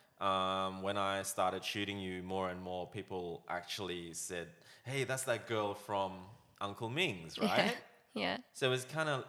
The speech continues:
Speaker 2: interesting for me to see that the photography transcended because the people who would check out our photography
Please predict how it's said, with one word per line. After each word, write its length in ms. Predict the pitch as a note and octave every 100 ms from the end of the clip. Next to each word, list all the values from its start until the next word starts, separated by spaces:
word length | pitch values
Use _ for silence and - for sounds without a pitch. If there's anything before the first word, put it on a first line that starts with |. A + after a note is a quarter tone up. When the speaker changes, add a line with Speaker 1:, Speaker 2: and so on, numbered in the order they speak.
| -
Speaker 2:
interesting 680 | D3 D#3 D3+ C3+ - G#2+ G#2
for 140 | G#2+
me 240 | G2 G2+ F#2+
to 100 | F#2
see 400 | - G2+ F#2+ F#2
that 360 | F2 F2 E2 - - _ _ _ _ _ _ _ _ _ _ _ _ F#2
the 80 |
photography 760 | G#2 - A2 - A2+ A#2 A2+ G#2
transcended 880 | - A#2+ G#2+ G2+ - G#2 G#2 F2 D#2+ -
because 220 | - G#2+
the 80 | -
people 400 | - B2 B2 A2+
who 160 | A2+ G#2
would 160 | F#2+
check 280 | - B2+ C3+
out 220 | A#2 F#2 -
our 200 | F2 F2+
photography 840 | F2 F2 F#2+ E2 E2 - D2 G2+